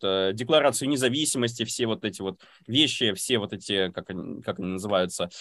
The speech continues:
э, ценности, да, вот ценность, важное слово в нашем сегодняшнем разговоре,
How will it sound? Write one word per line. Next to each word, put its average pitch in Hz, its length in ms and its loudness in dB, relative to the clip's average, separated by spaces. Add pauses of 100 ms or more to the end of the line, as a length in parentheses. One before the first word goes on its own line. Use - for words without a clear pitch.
(200)
э, 196 140 2
ценности, 165 520 4
да, 120 180 6
вот 104 180 -2
ценность, 113 400 0
важное 101 320 0
слово 95 460 -2
в 95 160 -6
нашем 107 240 -4
сегодняшнем 98 400 -6
разговоре, 98 480 2